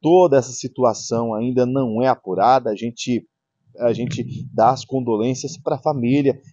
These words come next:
nesse momento tão difícil. Uma criança de apenas seis meses de vida, uma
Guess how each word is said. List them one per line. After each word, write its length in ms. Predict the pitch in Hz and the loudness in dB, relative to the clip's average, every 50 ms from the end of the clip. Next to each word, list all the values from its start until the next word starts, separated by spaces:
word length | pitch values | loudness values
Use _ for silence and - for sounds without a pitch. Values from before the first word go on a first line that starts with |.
| - | -6
nesse 200 | 135 127 - - | -6 -6 -4 -2
momento 400 | 131 127 117 123 135 131 131 127 _ _ _ 123 | -2 -2 0 0 -4 -4 -4 -10 _ _ _ 0
tão 260 | 151 160 185 214 202 | 2 2 2 2 0
difícil. 600 | 160 170 160 - _ - 123 135 135 - - 131 | -4 -6 -8 -8 _ -4 -2 -2 -2 -4 -6 -6
Uma 160 | 123 120 113 | -4 -4 -6
criança 480 | - - 120 123 127 135 127 113 123 120 | -4 -4 -2 -2 0 -2 -2 -2 -4 -2
de 80 | - | -2
apenas 420 | 107 - 131 135 139 135 120 - - - - 165 - - - - | 0 0 2 0 2 2 0 -2 -2 -6 -6 -4 -6 -6 -6 -8
seis 720 | - - - - - 175 175 190 214 220 214 170 - - | -10 -10 -8 0 4 8 8 8 8 6 2 -2 -4 -6
meses 320 | 110 120 156 165 139 131 | -4 0 0 0 0 0
de 160 | 127 117 113 107 | -4 -4 -6 -2
vida, 220 | 110 131 131 135 | -2 -2 0 0
uma 180 | 131 131 131 | 0 0 -2